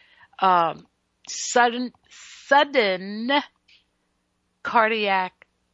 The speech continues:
death. Sudden diet risk death.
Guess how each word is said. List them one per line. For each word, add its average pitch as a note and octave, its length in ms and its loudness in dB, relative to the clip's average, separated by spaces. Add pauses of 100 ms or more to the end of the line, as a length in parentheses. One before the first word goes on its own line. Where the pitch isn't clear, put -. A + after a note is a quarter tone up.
death. - 440 -8 (1300)
Sudden A#3 720 -2 (720)
diet D#3+ 680 -2 (320)
risk - 760 -10 (560)
death. - 380 -4